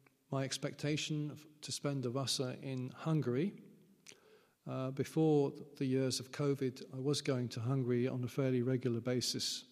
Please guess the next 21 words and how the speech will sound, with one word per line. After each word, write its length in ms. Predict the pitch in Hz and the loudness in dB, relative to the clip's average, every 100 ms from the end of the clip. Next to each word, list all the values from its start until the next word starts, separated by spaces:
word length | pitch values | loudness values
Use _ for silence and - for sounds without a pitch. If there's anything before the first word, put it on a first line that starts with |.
| - | -10
to 100 | 117 | -6
spend 360 | - 131 127 120 | -4 -2 0 0
a 40 | |
Vasa 320 | 135 139 135 | 0 0 0
there, 360 | 117 110 147 185 - - _ _ _ _ _ _ _ - _ _ _ _ _ _ _ | 0 -2 -2 -6 -10 -20 _ _ _ _ _ _ _ -20 _ _ _ _ _ _ _
and, 500 | 147 131 131 131 127 151 | -6 -2 -2 -2 -4 -6
uh, 160 | 165 - | -6 -4
in 80 | 135 | -2
a 80 | 120 | 0
rather, 440 | 143 131 127 123 131 - - - _ _ _ _ _ _ _ _ _ 156 | 2 2 2 0 -2 -12 -20 -20 _ _ _ _ _ _ _ _ _ -8
uh, 240 | 117 117 123 | -6 -4 -4
simple 460 | - 156 139 131 127 | 0 2 4 2 2
or 80 | 117 | 0
primitive 460 | - 147 - 117 | 2 2 2 -2
m-, 180 | 135 - | -2 -2
meditation 480 | 127 123 127 117 127 | 0 0 0 -2 -2
center 480 | - 135 127 123 131 | 2 2 2 0 -2
not 200 | 139 135 | -4 -6
far 200 | 143 127 | -4 -4
from 220 | - 123 | -2 -2
Budapest. 680 | 123 120 - 151 - - | 0 0 -2 -2 -2 -6